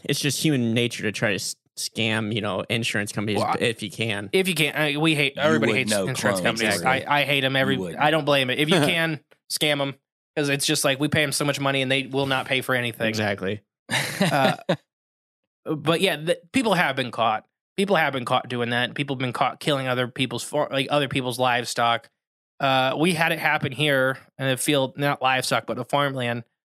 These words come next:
Speaker 2: of a farmer that hated another farmer, paying somebody, like, a company to come in and spread magnesium in his field to a level to where nothing still grows there.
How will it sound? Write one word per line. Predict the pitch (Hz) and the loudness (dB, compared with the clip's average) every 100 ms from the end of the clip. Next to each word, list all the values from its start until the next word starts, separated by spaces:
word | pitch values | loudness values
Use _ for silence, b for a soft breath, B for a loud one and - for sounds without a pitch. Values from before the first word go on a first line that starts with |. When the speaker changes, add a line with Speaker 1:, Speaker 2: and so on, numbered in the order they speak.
| _ _ 139 | _ _ 0
Speaker 2:
of | 135 127 123 127 120 | 4 4 4 2 0
a | - 131 127 | 0 0 0
farmer | - 147 151 151 143 135 | 2 2 4 4 4 2
that | 123 117 | 0 0
hated | 151 139 | 0 2
another | 131 139 135 | 2 2 2
farmer, | - 131 131 127 120 _ _ _ _ _ | 2 0 0 -2 -4 _ _ _ _ _
paying | - 160 151 151 | 0 2 2 2
somebody, | 165 143 131 123 120 110 - _ | 0 2 2 2 0 -4 -10 _
like, | 135 | -2
a | 120 | 0
company | 160 147 127 | 0 0 0
to | 120 | -2
come | 147 131 | 0 0
in | 127 120 117 _ _ _ _ - | 0 -2 -8 _ _ _ _ -4
and | 135 123 | -4 -2
spread | - 139 139 135 - | 0 2 2 0 -2
magnesium | 127 123 139 139 120 123 | -2 0 0 0 0 -2
in | 120 | -2
his | 110 - | -4 0
field | 123 117 113 _ _ _ | 0 0 -2 _ _ _
to | 139 | 0
a | 120 | 2
level | 139 139 135 | 2 2 0
to | 127 123 | 0 0
where | 127 | 0
nothing | 135 139 160 131 | 2 0 0 -2
still | - 131 | -2 -2
grows | 120 120 120 110 | 2 2 2 -2
there. | 107 85 | -4 -6